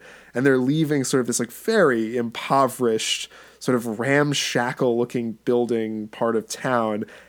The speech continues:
and as he's talking about being, like, sort of concerned about his own penis size compared to a stereotypical black man's penis size, you see the neighborhood transition from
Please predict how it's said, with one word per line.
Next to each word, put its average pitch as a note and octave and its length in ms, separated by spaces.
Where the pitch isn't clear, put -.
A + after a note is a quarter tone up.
and C3+ 220
as D#3+ 600
he's D#3 600
talking D3 520
about A#2+ 520
being, C3+ 380
like, A2+ 280
sort B2 240
of - 280
concerned C#3 720
about B2 180
his A#2+ 140
own C3 240
penis D#3 480
size C3+ 520
compared B2 640
to B2 640
a A2+ 320
stereotypical C3 1040
black B2+ 340
man's B2+ 320
penis B2 360
size, A#2 640
you D3 160
see G3 480
the D#3+ 120
neighborhood D3+ 640
transition B2+ 800
from A#2 720